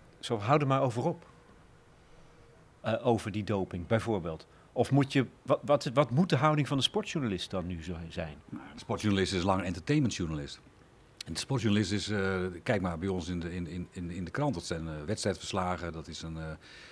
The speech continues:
Speaker 2: heldenverhaal over Ronaldo. Dat, dat, dat staat in de krant en dat is ook wat, wat waarschijnlijk onze lezers willen lezen. Als, als wij drie dagen achter elkaar over doping, eh,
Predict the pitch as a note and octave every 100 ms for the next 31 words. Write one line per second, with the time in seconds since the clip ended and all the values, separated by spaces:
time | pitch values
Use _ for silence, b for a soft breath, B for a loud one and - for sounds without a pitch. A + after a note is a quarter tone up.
0 | B B - A2 G2+ F#2 F2+ F2+ F#2 F2+
1 | F2 F#2+ G2+ B2+ C#3 B2+ B2 B2 - B
2 | B B B - C#3 G2 C3+ - C3+ -
3 | F2+ E2 F2 C3+ D3+ A2 G#2+ G#2 E2+ E2+
4 | E2 - - E2 F2+ D#2+ E2 E2+ E2+ E2
5 | D2+ E2+ F2 A2 D#3+ C3+ F2 G2 - -
6 | B2+ A2+ C3 A2+ D#3 D3 - B B B
7 | G2 D#3 D3+ D3 C#3+ B2 B2+ B2 A#2+ G#2
8 | G#2 D#3 F3+ A2 F2+ E2+ E2